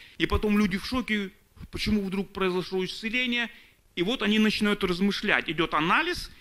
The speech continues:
и идёт некая формула, почему человек получил исцеление. И давайте мы прочитаем с восьмого стиха. Пётр,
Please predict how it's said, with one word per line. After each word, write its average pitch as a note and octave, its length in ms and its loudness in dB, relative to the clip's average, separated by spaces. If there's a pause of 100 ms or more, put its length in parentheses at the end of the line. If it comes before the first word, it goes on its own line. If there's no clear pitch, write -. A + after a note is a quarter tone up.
(220)
и F3 100 -4
идёт G#3 240 -2
некая A#3+ 300 0
формула, D3 600 4 (220)
почему A3+ 540 6 (100)
человек F3 720 2
получил D3 540 4 (180)
исцеление. F3 680 4 (120)
И D3+ 40 -6
давайте G#3+ 300 2
мы G3+ 100 0
прочитаем G3 540 0 (380)
с - 140 -12
восьмого G3 420 4
стиха. - 300 -8
Пётр, G#3+ 600 4